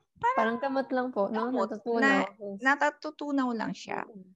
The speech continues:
Speaker 1: Parang uminom ka ng biogesic at gumaling ka. Yung parang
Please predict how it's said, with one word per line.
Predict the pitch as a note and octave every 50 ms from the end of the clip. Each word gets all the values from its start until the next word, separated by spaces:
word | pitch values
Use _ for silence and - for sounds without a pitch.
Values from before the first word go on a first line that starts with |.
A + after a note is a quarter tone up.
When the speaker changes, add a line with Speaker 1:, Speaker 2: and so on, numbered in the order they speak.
| _ _
Speaker 1:
Parang | - - - B3 -
uminom | G3 G3 G3 G3
ka | G3 - G3
ng | F#3+ F#3 F#3
biogesic | F3+ F#3 F#3 F#3 F3 E3+ - A#3 A#3+ B3 B3+ - - B3+ A#3+ B3 - -
at | - - - - - _ _ _ _ _ _ - _ _ F#3+
gumaling | F#3+ G#3 A3 A3+ A3+ A#3+ A#3+ B3 C#4
ka. | C4 - F3 E3 F3
Yung | - - G3
parang | - - E3 G3+ G#3+ G3 G3+ G3 F3+ E3 D#3